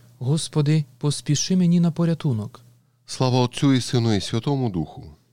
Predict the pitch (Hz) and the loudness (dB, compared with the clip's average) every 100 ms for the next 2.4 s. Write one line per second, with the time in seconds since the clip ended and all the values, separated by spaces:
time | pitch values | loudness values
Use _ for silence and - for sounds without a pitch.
0 | - 156 185 131 117 120 117 117 - 175 | -4 0 2 2 2 2 0 -2 0 0
1 | 165 - 120 120 117 117 123 117 - 120 | 0 0 0 2 2 0 0 -2 -4 -4
2 | - 160 156 - | 0 0 0 -6